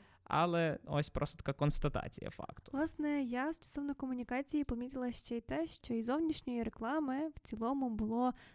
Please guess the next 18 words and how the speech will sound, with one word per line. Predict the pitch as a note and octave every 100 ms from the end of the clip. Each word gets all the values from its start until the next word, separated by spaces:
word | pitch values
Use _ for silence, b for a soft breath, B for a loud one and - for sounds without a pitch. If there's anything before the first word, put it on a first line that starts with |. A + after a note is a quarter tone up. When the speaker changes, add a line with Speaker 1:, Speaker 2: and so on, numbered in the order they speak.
| B
Speaker 2:
достатньо | A3+ - B3 B3+ A#3 A#3
мало. | A3 A3 G3 G3+ A3 -
Вочевидь, | B3 - F4+ A#4
можливо, | C4 B3 D4+ E4+
мені | B3 A#3+ B3+
здалося, | G#3+ G#3 A#3 D#4+ A#3+
можливо, | A3+ A3+ A#3+ A3+
я | A3 A3 B B B
менше | A#3+ B3 A3
підіймала | G#3+ A3 A3+ A3 A3+ A3+ A#3 A3+
очі | - A#3+ A#3 A3
від | A3
свого | - A#3 A3+ A3 B B
смартфона | B A#3+ A#3+ - - B3+ A#3 G#3
чи | - G#3+
від, | G#3 G#3 G#3+
е, | G#3 G#3 G#3+
калюж | - A#3+ B3 B3 B3